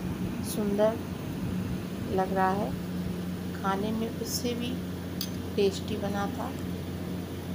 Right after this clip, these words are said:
आपको कैसा लगा, comment section में बताइएगा ज़रूर और आगे आप lunch में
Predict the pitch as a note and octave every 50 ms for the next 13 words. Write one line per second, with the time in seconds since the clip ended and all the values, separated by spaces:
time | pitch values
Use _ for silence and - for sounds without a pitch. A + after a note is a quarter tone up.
0 | - - - - - - - - - - - - - - - - - - - F3+
1 | - - F3+ F3+ - - - - - - - - - - - - - - D4+ -
2 | D#4 D#4 C#4+ C4+ - D#4 D4+ D4+ D4 C#4+ C#4 D4 D#4 E4 F4+ E4+ F4 - - -
3 | - A#3+ A#3+ C4 C#4 C4+ C4+ - - - C4+ B3 - - - C4 C4 C4 C4 B3+
4 | B3 A3+ - A#3 G#3 A3 A#3 A#3+ C4 B3+ B3 B3+ A#3 - A3 G#3 A#3 A#3 B3 B3+
5 | - - - - - - - - - - - - A#3 A3 A3 A3+ A3+ G#3+ A3+ B3+
6 | C4 C4+ C4+ B3 - - - - A3 A3 B3 B3+ A#3+ - - A#3+ A3+ A3 A3 A3+
7 | -